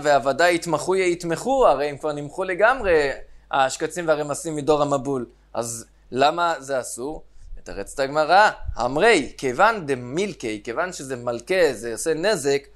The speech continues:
"גזרי בי רבנן", גזרו חכמים שמי שאוכל מהעפר של בבל כאילו אוכל שקצים ורמסים. אבל באמת, זה לא, זה לא ה-,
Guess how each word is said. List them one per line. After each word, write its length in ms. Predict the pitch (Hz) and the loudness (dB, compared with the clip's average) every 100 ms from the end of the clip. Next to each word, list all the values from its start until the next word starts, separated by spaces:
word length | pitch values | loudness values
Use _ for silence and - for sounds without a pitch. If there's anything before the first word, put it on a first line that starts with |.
| _ _ | _ _
"גזרי 380 | - 220 226 208 | 4 4 6 2
בי 180 | 180 185 | 2 2
רבנן", 500 | 170 160 160 165 151 131 _ _ - | 2 4 2 2 -2 -4 _ _ -6
גזרו 280 | 131 196 | -2 0
חכמים 600 | 220 185 190 208 240 214 208 - - | 0 0 0 2 0 -2 -6 -16 -20
שמי 280 | - 170 220 | -10 -6 -6
שאוכל 540 | 214 175 156 220 208 | 0 0 2 2 2
מהעפר 560 | 151 143 135 127 226 202 | 2 0 0 2 4 4
של 140 | 165 | 2
בבל 300 | 175 214 254 220 | -2 2 2 2
כאילו 180 | 214 208 | 0 0
אוכל 180 | 196 190 | 0 -2
שקצים 360 | - 165 180 | -2 -2 0
ורמסים. 600 | 170 160 160 143 175 147 104 - _ - | 4 4 4 0 0 -2 -4 -20 _ -6
אבל 160 | 131 | -2
באמת, 540 | 131 151 208 240 220 - - | 2 2 4 2 0 -4 -12
זה 160 | 139 | -4
לא, 120 | 180 240 - | -2 -2 -6
זה 180 | 139 139 | -6 -4
לא 280 | 165 226 214 | 2 6 6
ה-, 120 | 175 | 6